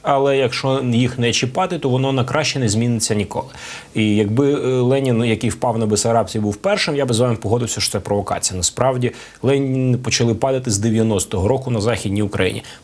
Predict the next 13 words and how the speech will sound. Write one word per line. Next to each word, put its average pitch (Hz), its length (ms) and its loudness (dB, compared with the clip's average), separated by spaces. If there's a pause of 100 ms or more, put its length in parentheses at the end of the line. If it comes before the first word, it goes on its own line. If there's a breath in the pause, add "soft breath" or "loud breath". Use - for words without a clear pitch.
Просто 123 240 0
нарешті 117 420 2
хвиля 117 340 2
самосвідомості 120 1040 0
українців 127 560 -2
докотилася 117 680 0
і 107 40 0
до 107 120 0
центру, 160 420 0
а 98 40 -2
тепер 113 320 -2
до 98 120 -2
східні-, 107 460 -2